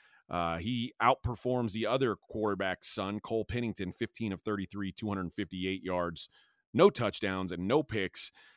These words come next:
But really the, the neck breaker was on, uh, the one play Cole Pennington got knocked out of the game,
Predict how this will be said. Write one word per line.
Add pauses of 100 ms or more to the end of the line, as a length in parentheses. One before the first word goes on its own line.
(200)
But
really
the,
the (440)
neck
breaker
was
on,
uh,
the
one
play
Cole
Pennington
got
knocked
out
of
the
game,